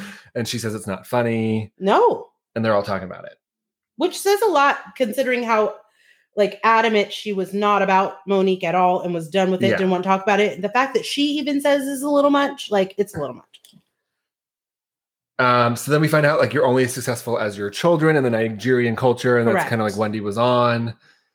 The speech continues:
Speaker 1: And, uh, is it Giselle who's like, "Mom, I'm sorry"?
Speaker 2: Yes.
Speaker 1: Yeah. Mo-, uh, I, was it Robin? Giselle? One of them.
Speaker 2: Yeah.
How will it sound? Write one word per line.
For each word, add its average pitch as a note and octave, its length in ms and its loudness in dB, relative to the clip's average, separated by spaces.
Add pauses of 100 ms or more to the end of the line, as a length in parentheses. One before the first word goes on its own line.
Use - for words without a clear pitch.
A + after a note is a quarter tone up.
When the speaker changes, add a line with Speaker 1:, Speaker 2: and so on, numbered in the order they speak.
(140)
Speaker 1:
And, A2+ 720 0
uh, A2 520 0 (600)
is A#2 100 -4
it B2 120 -4
Giselle A#2+ 460 4
who's C#3+ 140 4
like, A2 140 2
"Mom, A2 180 4
I'm A2 140 0
sorry"? A2+ 580 2 (1120)
Speaker 2:
Yes. F#3 440 -4
Speaker 1:
Yeah. A#2 320 2 (200)
Mo-, A2 160 -2
uh, A2+ 220 0 (180)
I, A#2+ 80 4 (640)
was A#2+ 100 -10
it - 60 -6
Robin? D3+ 280 -6 (160)
Giselle? C#3 340 -4
One C3 140 2
of G#2 60 0
them. G2 200 -8 (160)
Speaker 2:
Yeah. E4+ 220 -2